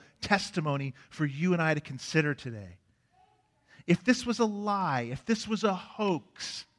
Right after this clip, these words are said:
why would his followers be transformed into living lives of sacrificial service, with many of them to die for this, alone and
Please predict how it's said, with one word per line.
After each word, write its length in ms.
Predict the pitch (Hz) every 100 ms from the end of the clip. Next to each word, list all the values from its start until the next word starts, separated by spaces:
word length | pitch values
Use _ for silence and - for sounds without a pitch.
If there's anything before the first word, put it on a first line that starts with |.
| _ _ _ _ _ _ _ _ _ _
why 280 | - 170 240
would 100 | 269
his 160 | 247 -
followers 460 | 220 208 202 190
be 180 | - 196
transformed 720 | 190 - 180 170 - 170 160
into 160 | 143 143
living 400 | 139 160 147 135 - - -
lives 420 | 135 143 151 139
of 80 | 123
sacrificial 800 | - - 165 180 220 - 196 202
service, 720 | - - 180 175 180 - - _ - -
with 180 | - 147
many 340 | 143 147 196 214
of 100 | 190
them 140 | 190
to 120 | -
die 540 | 135 - 139 120 147 175
for 160 | 175
this, 460 | 190 190 208 - - - -
alone 720 | - 131 127 143 170 185 196 190 - -
and 120 | 131